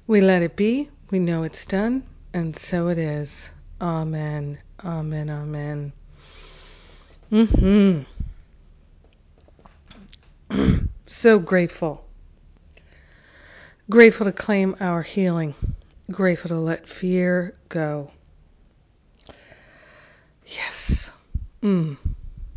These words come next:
Thank you for being my prayer partner today. Thank you for praying with me. Thank you for your willingness to bust up fear,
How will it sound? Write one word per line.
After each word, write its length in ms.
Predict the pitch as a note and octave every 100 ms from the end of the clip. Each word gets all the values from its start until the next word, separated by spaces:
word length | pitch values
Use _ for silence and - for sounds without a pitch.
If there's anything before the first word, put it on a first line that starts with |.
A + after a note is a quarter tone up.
| - - - - -
Thank 460 | - - D#3 - -
you 140 | D#3
for 200 | - E3
being 360 | D#3+ E3 D#3+ D#3
my 180 | D#3 D#3
prayer 300 | - D#3 D3+
partner 400 | - D#3+ D#3+ D#3
today. 400 | - E3 D#3+ D#3+ - - -
Thank 200 | A3 A#3
you 80 | B3+
for 180 | A#3 F#3+
praying 380 | - E3 D#3+ E3+
with 200 | E3 -
me. 140 | D#3+
Thank 300 | - G3+ A3+
you 80 | B3+
for 120 | -
your 200 | G#3 E3+
willingness 760 | D#3 D#3 E3+ E3+ D3 - - - - - - -
to 100 | -
bust 380 | E3 F3+ F3+ -
up 180 | E3 -
fear, 480 | - D#3+ D3+ C#3